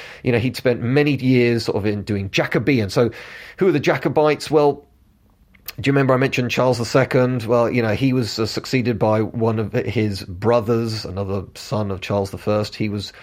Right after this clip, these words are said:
James the Second of England, James the Seventh of Scotland, okay? But he was, he was basically ousted by William and Mary. Let's, let's just, let's not get into a whole, whole dynastic power. But the point is,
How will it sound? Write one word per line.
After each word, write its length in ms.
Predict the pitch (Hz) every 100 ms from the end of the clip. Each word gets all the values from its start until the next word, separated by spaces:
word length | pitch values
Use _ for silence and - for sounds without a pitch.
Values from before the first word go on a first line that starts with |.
| - - -
James 420 | 180 190 220 214
the 120 | 226
Second 580 | 226 302 311 269 226 165
of 100 | 139
England, 380 | 139 120 101 -
James 300 | 110 90 92
the 80 | 131
Seventh 520 | - 120 110 143 180
of 100 | 165
Scotland, 640 | - 180 160 107 98 87
okay? 440 | 82 - 101 135 143 - -
But 80 | 233
he 160 | 247 240
was, 560 | 214 185 160 143 135 127 123 113
he 180 | 101 143
was 260 | 143 135 104
basically 540 | 120 110 - 107 101
ousted 420 | 101 95 - 95
by 180 | 90 92
William 340 | 92 101 98 92
and 140 | 90
Mary. 420 | 87 87 92 95
Let's, 280 | 104 - -
let's 220 | 92 -
just, 300 | - 117 -
let's 180 | 135 -
not 220 | 151 -
get 180 | 131 120
into 260 | 120 117 101
a 40 |
whole, 200 | 113 117
whole 200 | 110 107
dynastic 420 | 104 101 - -
power. 220 | - 90
But 80 | -
the 80 | -
point 280 | - 175 -
is, 240 | 101 101